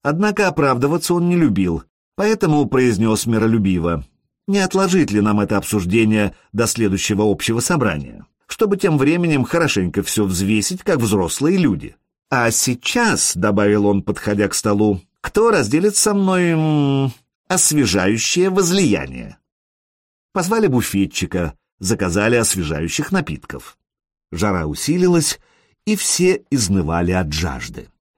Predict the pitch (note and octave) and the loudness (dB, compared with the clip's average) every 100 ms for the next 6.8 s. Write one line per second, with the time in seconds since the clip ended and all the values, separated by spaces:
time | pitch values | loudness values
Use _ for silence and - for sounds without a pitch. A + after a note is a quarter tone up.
0 | - C#3 B2+ A#2 G2+ G#2+ A2 D#3 - E3+ | -4 -2 0 0 2 2 2 0 -2 0
1 | D3+ A2 G2+ F#2+ A2 G#2 G2+ G2+ A2 C3+ | 0 0 0 0 0 0 0 0 0 0
2 | G3+ A3+ A2 - - G2+ - _ _ _ | 0 0 0 -2 -2 -2 -4 _ _ _
3 | E3 G3 B3 - B3 A3+ B2+ A#2+ G#2 G#2 | -2 0 -2 -2 0 2 2 2 4 2
4 | F#2 G#2+ G2+ G2 F#2 F2 F#2+ G2+ D#2+ G#2+ | 0 0 2 0 -2 -2 0 0 0 0
5 | E3 G#3+ F#3+ _ _ _ - A#3 - A#2 | 2 2 0 _ _ _ -6 -4 -2 -2
6 | G2+ A#2 - A2 G2+ F#2+ G2 | 0 0 0 0 2 2 2